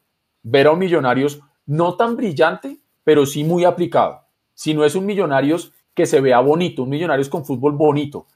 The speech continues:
pero sacó el resultado, hermano, al final los resultados son los que le,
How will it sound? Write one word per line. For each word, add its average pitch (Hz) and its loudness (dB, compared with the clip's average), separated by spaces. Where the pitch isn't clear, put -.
pero 143 6
sacó 135 0
el 131 2
resultado, 175 -2
hermano, 127 -2
al 120 -2
final 120 -6
los 135 -4
resultados 143 0
son 156 -4
los 151 -4
que 170 -4
le, 147 -4